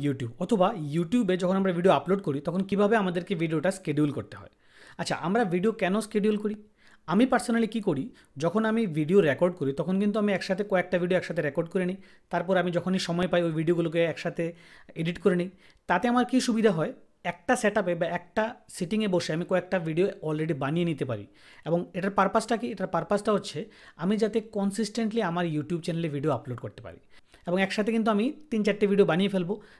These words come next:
তারপর একটা সময় ধরে আমি সবগুলো ভিডিওটাকে এডিট করে নেব। এডিট করার পর আমি কী করব? আমি আবার YouTube চ্যানেলে প্রত্যেকটা ভিডিওকে সঠিক নিয়মে ভালো করে কিওয়ার্ড রিসার্চ করে প্রত্যেকটা ভিডিওকে আপলোড করব। আপলোড করার পর আমি কিন্তু প্রত্যেকটা ভিডিওকে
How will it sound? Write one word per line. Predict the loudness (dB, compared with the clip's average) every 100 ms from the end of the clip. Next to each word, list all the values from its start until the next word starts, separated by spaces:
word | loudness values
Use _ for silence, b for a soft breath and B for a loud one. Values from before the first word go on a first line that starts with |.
| _
তারপর | 0 2 2
একটা | 0 -2
সময় | 0 2
ধরে | 4 2
আমি | 0
সবগুলো | -2 0 2 2
ভিডিওটাকে | 2 2 -2 -6 -4 -4
এডিট | -2 -2
করে | -4 -4
নেব। | -8 -14 _ -2
এডিট | 0 2
করার | 2 2
পর | 2
আমি | 0
কী | 2
করব? | 2 2 -4 -12 -20 -4
আমি | 0 2
আবার | 4 2
YouTube | 0 0
চ্যানেলে | 0 0 -2
প্রত্যেকটা | -4 -2 -2 2 2
ভিডিওকে | 4 2 0 -4
সঠিক | -2 -2 0
নিয়মে | 0 0 0
ভালো | 0 2
করে | 2 0
কিওয়ার্ড | 0 0 0
রিসার্চ | 0 -2 -2
করে | -4 -4 B B B
প্রত্যেকটা | -8 -4 0 2
ভিডিওকে | 2 2 0
আপলোড | 0 -2 2
করব। | 0 0 -8 _ -8
আপলোড | -2 -2 0
করার | 0 0
পর | -6 -10 -6
আমি | -4 -2
কিন্তু | -2 -4 -6
প্রত্যেকটা | -6 -6 -4 -2 0
ভিডিওকে | 0 0